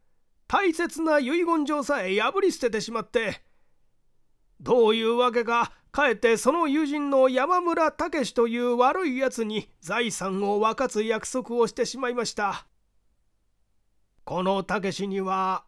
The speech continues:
おれんという妻がありますが、これも夫に劣らぬ良くないやつであります。そして半一は、豊が今年で二十一歳となりましたが、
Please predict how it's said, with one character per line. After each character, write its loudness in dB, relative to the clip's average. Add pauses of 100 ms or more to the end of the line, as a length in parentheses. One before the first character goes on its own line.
お 2
れ 2
ん -2
と -4
い -6
う -4
妻 -2
が -6
あ -4
り -6
ま -6
す -10
が、 -8 (840)
こ -4
れ -2
も -2 (180)
夫 -2
に -4
劣 2
ら 2
ぬ 4
良 -2
く 2
な 0
い 0
や 0
つ -10
で -4
あ 2
り -2
ま -2
す。 -4 (2000)
そ -2
し -6
て 2
半 0
一 -6
は、 -2 (720)
豊 -2
が -2
今 -2
年 0
で 6
二 -2
十 -2
一 -4
歳 0
と 4
な 0
り -4
ま 0
し -12
た -4
が、 0